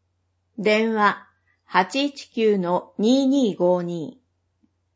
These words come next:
核抑止は有効か。核の歴史をもう一度振り返る。日時、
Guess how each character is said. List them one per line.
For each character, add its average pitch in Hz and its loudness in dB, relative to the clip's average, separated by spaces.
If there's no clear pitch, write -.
核 214 -2
抑 302 0
止 - -2
は 165 0
有 196 0
効 196 -2
か。 - -10
核 277 0
の 247 0
歴 190 -2
史 196 -2
を 185 0
も 202 2
う 285 2
一 285 -8
度 269 2
振 262 -6
り 247 -4
返 214 -4
る。 - -10
日 214 -2
時、 - -6